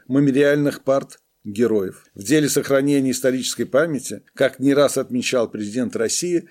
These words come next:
огромную роль играют наши архивы. Сейчас на портале архивы Санкт-Петербурга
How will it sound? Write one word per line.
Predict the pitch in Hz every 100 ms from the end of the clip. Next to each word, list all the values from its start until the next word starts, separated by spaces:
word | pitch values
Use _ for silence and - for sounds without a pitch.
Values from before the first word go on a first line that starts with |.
| _
огромную | 131 127 143 151 131 120 120
роль | 165 175 - _ 127
играют | 120 143 135 127
наши | 135 151 123
архивы. | 117 - 101 87 113 _
Сейчас | - 185 - 208 -
на | 175
портале | 151 139 170 151 147
архивы | 139 - 165 139
Санкт-Петербурга | - 147 131 127 - 123 139 170 139 127